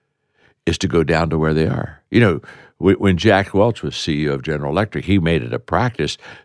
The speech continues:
that whenever he went to one of his plants, he'd have thirty minutes with the manager of the plant, and he'd spend the rest of the day down on the assembly line. He'd spend the rest of the day asking the questions of the workers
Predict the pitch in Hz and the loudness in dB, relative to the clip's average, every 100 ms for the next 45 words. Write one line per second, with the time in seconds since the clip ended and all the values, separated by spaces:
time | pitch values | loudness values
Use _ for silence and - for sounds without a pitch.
0 | - - 95 90 95 85 80 85 85 76 | 0 0 2 2 4 2 2 -2 -4 -4
1 | 73 69 - 95 98 90 - 78 80 - | -4 -6 -6 -2 0 -2 -2 -2 -2 -2
2 | 98 87 78 76 71 - 69 69 64 64 | 0 0 0 -2 -4 -6 -4 -2 -4 -6
3 | - - - 78 90 78 69 69 64 - | -14 -20 -4 0 0 0 -4 -10 -10 -4
4 | 104 117 - _ _ 69 123 - 78 65 | 0 0 -4 _ _ 0 0 2 -2 0
5 | 71 87 - 50 104 92 65 67 57 - | -2 -2 -6 0 0 2 -2 -4 -6 -6
6 | - 82 82 65 62 58 98 110 - 76 | -4 -2 -2 -4 -6 -4 -2 -2 -4 -4
7 | 76 71 82 82 76 80 - - - 80 | -2 0 -2 0 0 -2 -4 -10 -2 0
8 | 92 90 82 - - - 90 78 - - | 0 -2 -2 0 -2 0 -2 -2 -2 -2
9 | 64 85 123 - 65 | -2 0 0 -2 -8